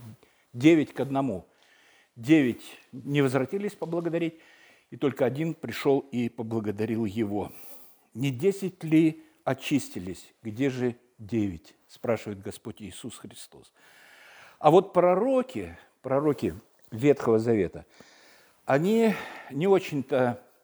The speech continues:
выбирали лаконичный и, э, такой краткий, м, стиль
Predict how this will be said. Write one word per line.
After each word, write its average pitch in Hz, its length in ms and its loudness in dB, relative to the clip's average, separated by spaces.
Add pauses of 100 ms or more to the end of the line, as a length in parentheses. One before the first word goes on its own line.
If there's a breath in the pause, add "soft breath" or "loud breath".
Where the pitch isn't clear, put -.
выбирали 123 640 2 (280 soft breath)
лаконичный 117 920 -2 (160)
и, 107 380 -4 (420 soft breath)
э, 110 560 -2
такой 107 380 -2
краткий, 110 800 -2 (480 soft breath)
м, 95 400 -12 (800 soft breath)
стиль 185 480 -2